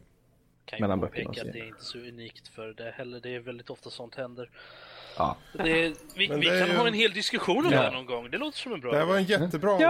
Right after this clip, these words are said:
Speaker 3: avslutning faktiskt. Eh,
Speaker 2: Mm.
Speaker 3: och
Speaker 2: Ja.
Speaker 3: ett bra tips. Det är alltså A Song of Ice and Fire, eh,
Speaker 2: Ja.
Speaker 3: ljudboken.
Speaker 2: Precis.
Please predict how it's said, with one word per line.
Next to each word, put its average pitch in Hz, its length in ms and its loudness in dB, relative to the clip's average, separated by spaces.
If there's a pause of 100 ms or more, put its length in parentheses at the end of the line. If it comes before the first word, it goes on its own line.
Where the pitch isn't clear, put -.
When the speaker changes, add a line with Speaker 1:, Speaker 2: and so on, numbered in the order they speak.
Speaker 3:
avslutning 175 440 0
faktiskt. 120 540 -2
Eh, - 60 -2 (120)
Speaker 2:
Mm. 123 640 2
Speaker 3:
och 139 140 2
Speaker 2:
Ja. 113 80 4 (100)
Speaker 3:
ett 107 60 2
bra 175 220 4
tips. - 680 -4
Det 131 160 -4
är 135 60 2
alltså 135 200 -2
A 135 80 2
Song 135 440 -2
of 123 540 0
Ice 120 120 -6
and 117 120 -4
Fire, 120 500 0
eh, - 80 -10 (120)
Speaker 2:
Ja. 110 180 0
Speaker 3:
ljudboken. 135 800 -6 (520)
Speaker 2:
Precis. - 440 -4